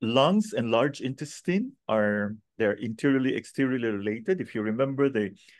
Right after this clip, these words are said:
belong to the metal element. Okay, so the sub, number seven is large intestine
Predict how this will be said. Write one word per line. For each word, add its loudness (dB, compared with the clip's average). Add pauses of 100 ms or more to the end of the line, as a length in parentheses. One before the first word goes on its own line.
(160)
belong 4
to 0
the -2
metal 0
element. -2 (800)
Okay, -4
so 0
the 2
sub, 0 (420)
number 6
seven 2
is -10
large 4
intestine -6